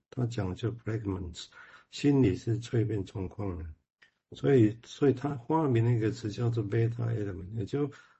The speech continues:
人的经验哦，生下来就有很多你根本不知道的，但它在影响你，它叫 beta element，就是一片混沌的世界，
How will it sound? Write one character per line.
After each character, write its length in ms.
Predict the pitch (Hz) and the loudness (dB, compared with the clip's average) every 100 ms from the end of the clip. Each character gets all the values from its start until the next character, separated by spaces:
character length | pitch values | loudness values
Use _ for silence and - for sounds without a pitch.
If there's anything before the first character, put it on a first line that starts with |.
| _ | _
人 180 | 110 131 | 0 2
的 120 | 123 | 2
经 320 | 113 135 127 | 0 2 2
验 200 | 127 113 | 4 0
哦， 240 | 90 85 80 | -2 -8 -12
生 260 | - 131 127 | -6 -2 -2
下 240 | - 120 | 0 -4
来 180 | 98 92 | -4 -8
就 220 | 101 107 | -8 -6
有 140 | 95 80 | -6 -8
很 180 | 90 | -10
多 320 | - 98 101 - _ _ _ | -8 -8 -8 -10 _ _ _
你 80 | 104 | -12
根 240 | - 127 131 | -6 -4 -2
本 200 | 98 92 | -4 -6
不 80 | - | -4
知 160 | 117 117 | -2 -2
道 240 | 117 117 | -2 -2
的， 60 | 82 - - | -4 -10 -12
但 160 | - 131 | -2 0
它 160 | 117 131 | 0 -2
在 220 | 123 123 | -2 -4
影 140 | 101 | -4
响 260 | 98 95 92 | -6 -8 -8
你， 80 | 90 - _ _ _ _ - | -10 -14 _ _ _ _ -2
它 80 | 120 | 2
叫 160 | 131 | 2
beta 420 | 110 120 117 107 104 | 4 4 4 0 -4
element， 300 | 95 82 82 - | -4 -6 -12 -6
就 120 | 110 | -6
是 140 | 101 110 | -4 -4
一 80 | 117 | -4
片 280 | - 120 | 0 0
混 340 | 117 113 117 123 | 2 4 6 6
沌 180 | 139 110 | 6 4
的 120 | 101 | 0
世 260 | - 117 | -4 -4
界， 260 | 107 120 | -2 -4